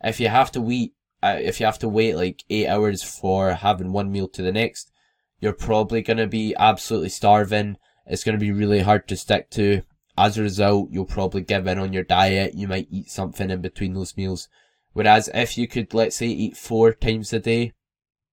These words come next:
then in doing so, you will basically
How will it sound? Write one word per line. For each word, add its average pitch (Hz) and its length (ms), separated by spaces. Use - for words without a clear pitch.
then 104 420
in 120 160
doing 127 240
so, 123 180
you 110 180
will 101 400
basically 107 800